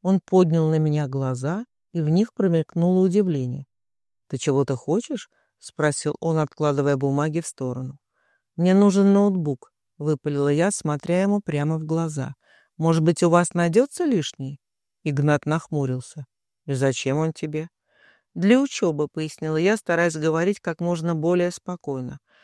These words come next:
«Я не взяла свой, а мне нужно подготовиться к экзаменам».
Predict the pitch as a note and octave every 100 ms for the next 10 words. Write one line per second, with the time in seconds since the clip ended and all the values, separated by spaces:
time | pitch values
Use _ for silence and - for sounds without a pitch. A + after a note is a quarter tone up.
0 | _ _ _ F3+ A3+ B3 C4 A3 B3+ B3+
1 | C4+ - F3+ D#3 D3 - _ _ _ _
2 | _ _ F3 F#3+ A3+ A#3 A#3 G#3 G3 E3+
3 | F#3 F3+ G3+ G3+ - - F3+ E3 E3 D3
4 | C#3 C#3